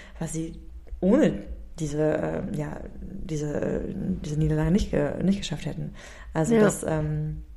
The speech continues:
Speaker 1: war ja so das, was halt viele Speaker auch gesagt haben, ne, die auch, die da waren. Äh, ja, das fand ich schon sehr bewundernswert. Also es sind alle irgendwie so Stehaufmännchen gewesen, die, ähm, ja, gefühlt einfach jetzt ihr Leben leben, was sie wirklich, ähm,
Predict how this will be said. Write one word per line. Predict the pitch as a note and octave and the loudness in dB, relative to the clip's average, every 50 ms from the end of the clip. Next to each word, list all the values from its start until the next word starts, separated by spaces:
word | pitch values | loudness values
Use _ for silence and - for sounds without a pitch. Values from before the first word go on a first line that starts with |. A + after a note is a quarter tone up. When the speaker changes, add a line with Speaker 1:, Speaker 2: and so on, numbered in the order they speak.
| - - - | -16 -12 -6
Speaker 1:
war | D#3 D3+ | -2 0
ja | D3+ D#3 | 0 2
so | D3+ D#3+ D#3+ D#3 - - | 2 2 0 -2 -2 -2
das, | - E3+ E3+ - | -2 -2 -2 -2
was | - D#3 - | -4 -6 -6
halt | - D3 - | -6 -6 -6
viele | - - F3+ E3+ D3+ D3+ D3+ | -4 -2 0 4 4 4 2
Speaker | D3+ - - D#3 - D3 C#3 | 2 -2 -4 -2 -2 0 -2
auch | D3 D3+ | -2 -2
gesagt | - - - D3+ D3 - - C3+ | -4 -4 -2 -2 -2 -2 -4 -4
haben, | C#3 C#3+ D3 | -2 0 2
ne, | E3+ F#3+ | 2 2
die | - - - - | 2 2 2 0
auch, | A2 - D3+ - | 0 -2 -4 -6
die | - - D3+ - D3+ D3 | -8 -8 -6 -4 -4 0
da | - C#3+ C#3+ C#3+ | 0 0 2 2
waren. | C#3+ D3 D#3 E3+ E3+ - - - - - - - - - - | 2 0 0 0 -2 -4 -6 -6 -8 -8 -10 -12 -12 -8 -2
Äh, | - D#3 D3+ D3 D3 D3+ D3 D3+ D3 D3 | 0 0 2 4 4 2 2 2 -2 -4
ja, | C#3+ C3 - - | -6 -8 -8 -6
das | - D3+ D#3 - | -4 -4 -2 0
fand | - D#3 D#3+ | 2 2 2
ich | D#3 | 2
schon | - E3 D#3 D#3 | 2 2 4 6
sehr | D#3+ D#3 D#3 D#3 D#3 | 6 6 6 4 2
bewundernswert. | D#3 D#3 D3+ D#3+ E3+ E3+ E3 E3 - - B2+ - | 0 0 0 2 2 2 2 2 0 0 0 0
Also | - - D3+ | 0 -2 -4
es | - | -4
sind | - D#3+ | -4 -4
alle | - - E3+ F3+ | 0 2 2 2
irgendwie | F3+ F3 D#3 F3 E3+ E3 E3 E3+ E3 - - - - - - | 2 2 0 0 -2 -2 -4 -6 -8 -14 -14 -16 -16 -14 -10
so | - - | -6 -6
Stehaufmännchen | - - - F3+ - F3 F3+ - F3 E3 E3+ E3 E3+ E3 | -4 0 4 6 6 6 6 4 2 2 2 2 2 2
gewesen, | E3 E3+ D#3+ E3+ E3 D#3+ E3 F3+ G3+ G#3+ G3+ - - - - - - - - | 2 2 2 2 2 4 4 2 2 2 0 -6 -12 -16 -18 -18 -18 -12 -6
die, | - E3 E3 E3 D#3+ | -4 0 2 2 2
ähm, | - D#3 D#3+ D#3 D#3 D#3 D#3 D#3 D#3 D#3 D#3+ D#3 D#3 | 2 2 2 2 2 2 2 2 2 2 0 -2 -2
ja, | D#3+ D3+ C#3+ C#3+ - - - - - - - - | -4 -6 -6 -6 -8 -6 -8 -8 -8 -10 -12 -8
gefühlt | - - - - D#3 D#3 | -8 -6 -2 -2 0 2
einfach | D#3 D#3 D#3 D#3 D#3 | 2 2 2 0 0
jetzt | D#3+ D#3+ D#3+ - | 0 0 2 2
ihr | D#3+ | 2
Leben | D#3+ D#3+ D#3+ D#3+ E3 | 2 2 2 2 2
leben, | D#3+ D#3+ D#3+ D#3 | 2 2 2 2
was | D#3 D#3 | 0 0
sie | - D#3+ D#3+ D3+ | 0 0 -2 0
wirklich, | D3+ D#3+ D#3 D#3+ D#3 D#3 - - - - | -2 -2 -2 0 -2 -2 -2 -6 -6 -4
ähm, | - D#3+ D3+ D3 D3+ D3+ D3+ D3+ | -4 -2 -2 -2 -4 -4 -6 -6